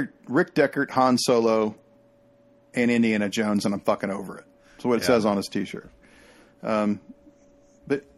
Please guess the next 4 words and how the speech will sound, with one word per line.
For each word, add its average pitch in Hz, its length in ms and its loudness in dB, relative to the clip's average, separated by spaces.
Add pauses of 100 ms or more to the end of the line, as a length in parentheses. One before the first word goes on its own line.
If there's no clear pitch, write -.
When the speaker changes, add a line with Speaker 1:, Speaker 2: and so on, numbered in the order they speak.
(120)
Speaker 1:
anyway, 143 400 4
so 123 400 0 (1900)
if 135 200 -4
you, 208 220 2